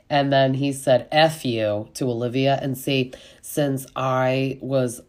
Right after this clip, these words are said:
kind of busy this week, usually I'm not busy during the week. I had somewhere to go. So on Thursday night, so I missed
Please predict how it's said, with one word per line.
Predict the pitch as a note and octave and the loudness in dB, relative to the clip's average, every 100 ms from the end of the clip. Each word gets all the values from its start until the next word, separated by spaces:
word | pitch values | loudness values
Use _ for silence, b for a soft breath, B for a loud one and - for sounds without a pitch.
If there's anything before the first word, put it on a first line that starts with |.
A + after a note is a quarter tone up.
| - | -8
kind | C3+ C3 | -4 -4
of | |
busy | A2+ A#2 A#2+ | -4 -6 -4
this | B2+ C3+ C3+ | -4 -6 -4
week, | C#3 C3+ | -6 -4
usually | C#3+ C#3 E3 | -6 -4 -4
I'm | |
not | D3 A2+ | -2 -4
busy | A#2 G#2+ - | -6 -10 -10
during | - - B2 | -14 -14 -14
the | - | -14
week. | A#2 - - | -14 -12 -10
I | A2+ | -6
had | A#2+ A2+ | -6 -4
somewhere | B2 A#2 A#2 | -4 -4 -6
to | G#2+ | -6
go. | G#2+ G2+ A2 B2 B B | -6 -2 -2 -4 B B
So | - C#3+ B2+ B2 | 2 4 4 2
on | C3 B2 | -2 -2
Thursday | A#2 B2 B2 A#2+ | -2 -4 -2 -4
night, | A2 A#2 C3+ | -4 -4 -4
so | - C3 | -4 -4
I | - A#2+ A#2+ | -4 -4 -4
missed | A2+ C#3+ F3+ C3+ - - | -2 4 4 4 -2 -14